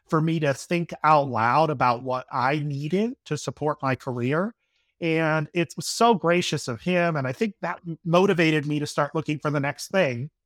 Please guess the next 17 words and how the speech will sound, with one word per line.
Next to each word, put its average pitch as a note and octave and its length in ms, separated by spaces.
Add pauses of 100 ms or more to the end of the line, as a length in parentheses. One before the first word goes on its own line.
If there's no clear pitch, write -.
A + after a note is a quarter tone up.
(880)
And D#3+ 100
I D3 80
saw G3 320
this G3 220
job D3 500
that, C3 320 (240)
with C#3+ 160
a C#3 60
sort D3+ 200
of C3 80
a C3+ 40
nonsense C#3 640
title, B2 440
it, A#2+ 160
it D3+ 160
was D3+ 200
like C3 240